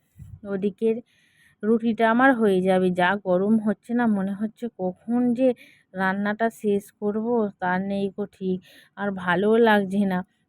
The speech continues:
আর মিঠাই দেখেছো, ওকে বলছি, "মিঠাই ঘরে যাও", কে কার কথা শোনে।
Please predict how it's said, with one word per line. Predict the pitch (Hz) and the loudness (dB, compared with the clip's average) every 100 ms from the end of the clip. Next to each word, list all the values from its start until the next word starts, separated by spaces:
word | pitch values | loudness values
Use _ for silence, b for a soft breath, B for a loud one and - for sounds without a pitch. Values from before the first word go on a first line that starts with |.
| 196 | -6
আর | 208 | -4
মিঠাই | 208 196 226 | -4 0 0
দেখেছো, | 240 247 262 269 311 247 | 2 2 0 -2 0 0
ওকে | 190 220 | 0 -2
বলছি, | 214 220 214 254 | 0 0 0 0
"মিঠাই | 254 254 254 247 | 2 2 2 4
ঘরে | 240 240 240 | 4 4 4
যাও", | 240 247 _ _ _ | 2 0 _ _ _
কে | 208 202 | -2 0
কার | 202 202 | 0 -2
কথা | 196 185 190 | -4 -10 -12
শোনে। | - 185 | -10 -8